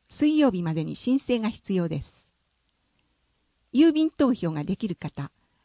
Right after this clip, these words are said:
手帳などの種類、障害などの程度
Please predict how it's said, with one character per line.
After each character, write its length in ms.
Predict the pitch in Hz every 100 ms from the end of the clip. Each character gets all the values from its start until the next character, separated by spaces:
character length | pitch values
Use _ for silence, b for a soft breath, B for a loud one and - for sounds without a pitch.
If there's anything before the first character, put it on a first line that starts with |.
| _ _
手 140 | 247
帳 220 | 247 311 302
な 140 | 285
ど 120 | 233
の 140 | 175 156
種 200 | - 180
類、 200 | 151 - _ _ _
障 260 | - 302 311
害 200 | 294 294
な 140 | 277
ど 100 | 247
の 140 | 202 170
程 260 | - 285
度 200 | 180 165